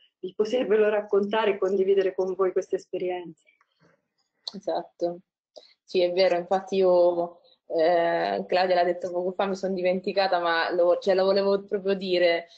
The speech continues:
Speaker 2: perché, mm, parlando del seriale, eh, che effettivamente quell'anno, eh, siamo stati, abbiamo fatto, abbiamo visto tantissimi esempi, lavori,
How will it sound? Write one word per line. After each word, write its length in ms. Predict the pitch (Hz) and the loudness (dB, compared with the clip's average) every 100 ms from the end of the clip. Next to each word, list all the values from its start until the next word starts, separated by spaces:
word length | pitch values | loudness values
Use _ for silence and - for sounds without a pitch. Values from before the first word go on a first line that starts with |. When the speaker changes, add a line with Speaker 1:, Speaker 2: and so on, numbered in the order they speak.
| - _ | -20 _
Speaker 2:
perché, 720 | 180 180 - 185 185 180 180 | -4 -4 0 4 6 6 4
mm, 580 | 180 180 175 175 175 170 165 170 _ | 2 -4 -6 -8 -8 -8 -10 -12 _
parlando 340 | 190 185 190 196 | -4 -2 0 -2
del 120 | 185 | -4
seriale, 880 | - 190 202 185 175 175 170 165 - _ _ - | -2 0 2 2 2 4 4 4 -2 _ _ 0
eh, 320 | 180 175 175 | 4 6 4
che 80 | 190 | 2
effettivamente 580 | 190 208 226 240 226 185 | -2 -4 -2 -2 -2 0
quell'anno, 1080 | 233 220 214 226 233 247 226 196 180 170 - | 0 2 2 2 0 2 4 4 4 2 0
eh, 600 | 170 165 165 165 165 165 | 0 2 2 2 0 -2
siamo 240 | 185 185 | -4 -6
stati, 460 | 190 - 180 180 180 | -4 0 0 0 0
abbiamo 280 | 170 196 202 | 0 0 -2
fatto, 380 | 190 - - 117 | -2 -2 -4 -4
abbiamo 200 | 196 208 | -2 -4
visto 220 | 208 - | -4 -4
tantissimi 1120 | 185 202 233 277 - 226 208 196 190 185 185 | -4 -4 -6 -8 -6 -4 -2 -2 -2 -2 0
esempi, 560 | 190 190 196 196 190 196 | -2 0 0 2 -2 -2
lavori, 460 | 190 180 180 180 | 0 2 4 2